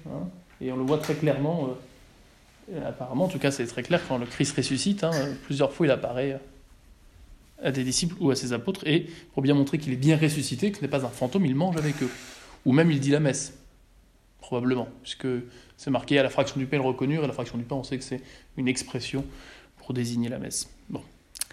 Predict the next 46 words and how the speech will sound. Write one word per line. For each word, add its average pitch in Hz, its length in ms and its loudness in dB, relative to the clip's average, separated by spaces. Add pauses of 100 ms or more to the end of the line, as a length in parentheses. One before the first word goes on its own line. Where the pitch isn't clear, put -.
(520)
La 160 140 12
clarté 208 480 8
par 180 180 4
laquelle, 160 400 6
donc, 143 220 2
euh, 139 100 4
deuxième 151 360 4
propriété 139 440 2
de 135 60 -2
ces 135 160 2
corps, 208 180 6
la 143 100 4
clarté, 185 340 6
hein, 196 100 8
par 170 140 6
laquelle 151 260 6
donc, 151 140 4
ces 143 160 4
corps 190 180 10
resplendiront 185 640 6
comme 160 220 8
autant 185 180 4
de 160 80 6
soleil 165 380 6
et 156 40 8
d'étoiles. 139 400 2 (1300)
Vous - 140 -4
voyez, 135 160 -4
cette - 300 -4
lumière, 156 580 8
euh, 131 100 0 (400)
du 127 120 -2
corps 139 220 4
glorieux 139 340 6
que 160 80 -8
nous 143 100 4
co-, 156 200 2
que 151 140 -2
connaîtront 139 400 2
les 131 180 4
élus 190 200 4 (360)
est 127 40 0
probablement 143 360 6
semblable 160 340 8
à 143 120 8
celle 180 340 6